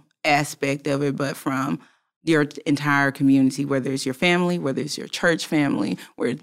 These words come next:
whether it's your neighbors, whether it's your school system, um, your entire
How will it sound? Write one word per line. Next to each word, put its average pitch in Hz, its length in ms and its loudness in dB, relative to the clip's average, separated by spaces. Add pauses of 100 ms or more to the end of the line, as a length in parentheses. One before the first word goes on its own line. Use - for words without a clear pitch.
(140)
whether 139 280 2
it's 120 280 -4
your 135 100 2
neighbors, 147 920 4 (300)
whether 135 280 2
it's 131 300 2
your 127 120 2
school 170 500 0
system, 147 800 0 (280)
um, 131 460 4
your 156 180 6
entire 151 420 2